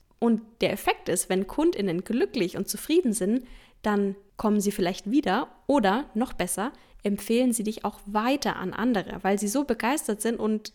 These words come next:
dann einfach, ja, zu richtigen Fans deiner Marke und deines Business werden und für dich sozusagen auf die Straße gehen oder eben im übertragenen Sinne das online machen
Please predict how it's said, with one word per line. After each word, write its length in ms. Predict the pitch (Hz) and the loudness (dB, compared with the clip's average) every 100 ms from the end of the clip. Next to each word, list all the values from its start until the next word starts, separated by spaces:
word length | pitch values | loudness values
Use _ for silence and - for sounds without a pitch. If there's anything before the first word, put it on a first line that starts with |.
| - | -4
dann 140 | 214 | -2
einfach, 360 | - 226 233 233 | 0 0 -2 0
ja, 220 | 247 190 | 0 0
zu 120 | - | -2
richtigen 300 | 277 277 226 | -2 0 -2
Fans 520 | 226 233 254 311 - | 0 2 4 2 2
deiner 280 | 220 208 208 | 2 2 2
Marke 340 | 196 226 269 | 0 -2 0
und 100 | 214 | -2
deines 240 | 196 196 - | 0 -2 -2
Business 440 | 254 277 196 - | -2 0 -2 -2
werden 380 | 170 180 226 240 - - - | -4 0 0 -2 -8 -20 -6
und 220 | - 214 202 | 0 0 2
für 120 | 220 | 0
dich 220 | 285 294 | 2 0
sozusagen 460 | 269 262 240 226 226 | -2 -2 0 0 2
auf 140 | 254 | 0
die 100 | 254 | 0
Straße 400 | - 233 269 262 | -2 0 0 0
gehen 360 | 233 233 247 233 | 0 0 0 0
oder 460 | 220 226 226 226 | -2 2 2 2
eben 240 | 214 214 214 | 0 0 0
im 120 | 202 | 0
übertragenen 560 | 208 - 220 226 220 | -2 -4 -2 0 2
Sinne 280 | 214 214 214 | 2 2 2
das 220 | 208 196 | 0 -2
online 340 | - 262 220 196 | 2 4 4 2
machen 320 | 202 233 254 | 2 2 0